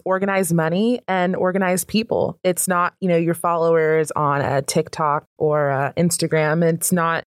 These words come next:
you know, being a top whatever on a Forbes or Fortune five hundred list. It's organized money and organized people. And I think it's just, like, really important to remember that, like, who creates and moves change. It's not just, you know, a billionaire throwing money at things.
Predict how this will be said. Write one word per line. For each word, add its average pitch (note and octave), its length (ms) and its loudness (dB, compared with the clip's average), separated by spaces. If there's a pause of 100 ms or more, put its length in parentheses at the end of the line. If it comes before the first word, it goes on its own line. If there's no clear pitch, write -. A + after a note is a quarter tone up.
(140)
you F3+ 100 -2
know, E3+ 80 2
being E3 380 0
a D#3 40 0
top D#3+ 320 -4
whatever D3+ 320 0
on D3+ 120 2
a D3+ 40 0
Forbes D#3 760 0
or D3+ 300 0
Fortune E3 500 -4
five D#3 180 -2
hundred D3+ 340 0
list. D3 400 0
It's - 360 0 (360)
organized F3+ 720 0 (140)
money E3 440 0
and G3 120 0
organized D#3+ 460 0
people. E2+ 580 0
And D3+ 400 0
I D#3 140 -2
think D#3+ 220 -2
it's D#3+ 180 -2
just, - 180 -2
like, D#3+ 180 -2
really D3+ 160 2
important D#3 320 -2
to D3+ 300 0
remember D#3 400 0
that, - 280 -2
like, D#3 180 -2
who E3 180 -2
creates - 360 -2
and D#3+ 120 2
moves C#3 180 0
change. C#3 400 0
It's - 160 -2
not D3 180 0
just, D3 220 -2
you D3+ 60 0
know, C#3 100 0
a C#3 60 0
billionaire C#3 500 0
throwing C#3+ 320 0
money C#3+ 260 0
at - 140 -6
things. - 540 -2